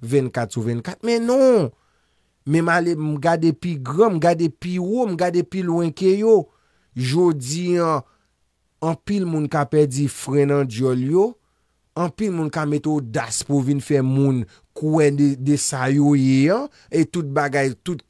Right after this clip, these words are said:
kat lan bat sou tab la. Nou wè zèl kat lan. Tout moun nou wè jan bagay yo te konn ap di an, e pa sa l ye. Men èske m ka rete chak jou? Oh non, m pa ka rete chak jou. M ap pèdi yon enèji. M pran yon nèg ki gen,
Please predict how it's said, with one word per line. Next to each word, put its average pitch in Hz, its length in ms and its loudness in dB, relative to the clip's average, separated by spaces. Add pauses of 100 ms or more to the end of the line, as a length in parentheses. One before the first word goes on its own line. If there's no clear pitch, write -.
kat 143 200 -8
lan 143 200 0
bat 131 200 -2
sou 143 120 -4
tab 135 160 -2
la. 131 120 2
Nou 139 200 2
wè 131 80 2
zèl 127 300 0
kat 120 240 -6
lan. 123 100 -4 (240)
Tout 170 200 0
moun 147 200 -2
nou 135 200 2
wè 131 140 2 (180)
jan 143 280 -4
bagay 131 380 2
yo 131 100 -2
te 135 160 -4
konn 135 220 -2
ap 127 140 -4
di 117 160 -2
an, 127 40 4
e - 60 -4
pa 123 140 0
sa 131 120 0
l 160 100 0
ye. 160 60 0
Men - 240 -4
èske 160 320 -4
m 151 120 -4
ka 143 200 0
rete 143 240 -4
chak 139 280 -2
jou? 135 120 -6 (160)
Oh 180 320 -2
non, 143 320 0 (320)
m 196 80 -10
pa 226 120 -6
ka 202 120 -2
rete 170 120 -6
chak 196 120 0
jou. 190 80 0
M 180 60 -2
ap - 100 -8
pèdi 170 240 0
yon 170 120 -2
enèji. 170 380 -2 (140)
M 202 80 -6
pran 208 160 4
yon 196 80 -2
nèg 175 160 -4
ki 170 120 -12
gen, 180 300 -2